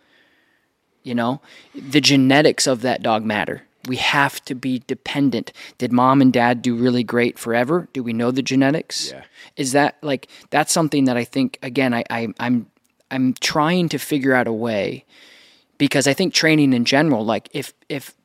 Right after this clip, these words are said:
Speaker 1: pet owners knew what absolute savages dogs actually are,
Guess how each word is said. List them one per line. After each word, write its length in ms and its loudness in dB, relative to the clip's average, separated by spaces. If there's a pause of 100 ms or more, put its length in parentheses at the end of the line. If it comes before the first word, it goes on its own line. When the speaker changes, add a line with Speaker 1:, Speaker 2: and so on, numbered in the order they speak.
(160)
Speaker 1:
pet 220 2
owners 380 4
knew 420 6 (540)
what 260 0 (220)
absolute 640 2
savages 760 2
dogs 420 2
actually 480 -2
are, 420 -2